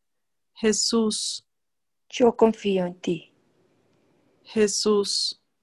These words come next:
Speaker 2: Yo confío en ti.
Speaker 1: Jesús.
Speaker 2: Yo confío en ti.
Speaker 1: Santo Dios, santo fuerte, santo inmortal.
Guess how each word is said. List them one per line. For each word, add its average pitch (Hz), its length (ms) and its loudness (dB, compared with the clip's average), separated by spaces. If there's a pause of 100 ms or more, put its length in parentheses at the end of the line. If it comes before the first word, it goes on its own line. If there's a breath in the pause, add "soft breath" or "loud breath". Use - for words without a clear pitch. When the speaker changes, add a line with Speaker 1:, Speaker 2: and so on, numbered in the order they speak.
Speaker 2:
Yo 220 300 6
confío 196 480 -4
en 175 100 -6
ti. - 380 -10 (920)
Speaker 1:
Jesús. - 880 -2 (320)
Speaker 2:
Yo 214 260 6
confío 190 460 -2
en 180 100 -2
ti. 175 380 -10 (880)
Speaker 1:
Santo 214 680 4
Dios, 202 460 2
santo 196 460 -2
fuerte, 196 560 0
santo 185 460 -4
inmortal. 185 720 -2